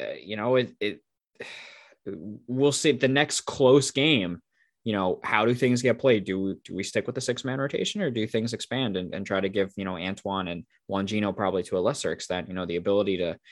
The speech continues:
A, give his teammates a rest and, and B, try and make some sort of impact?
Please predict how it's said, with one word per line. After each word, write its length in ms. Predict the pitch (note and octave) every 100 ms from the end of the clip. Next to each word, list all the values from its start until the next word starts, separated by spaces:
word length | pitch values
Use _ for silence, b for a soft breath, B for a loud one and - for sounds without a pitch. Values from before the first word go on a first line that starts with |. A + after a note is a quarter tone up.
| b b -
A, 140 | C#3
give 120 | C#3 G#2+
his 100 | -
teammates 320 | A#2+ G#2+ G2
a 40 |
rest 340 | F2 G#2+ G2+ -
and, 200 | E2 -
and 160 | F2 E2+
B, 160 | F#2+
try 180 | F#2+ F2
and 80 | E2+
make 140 | D#2+
some 180 | - F2
sort 200 | - D2
of 60 | E2+
impact? 480 | F2+ - - -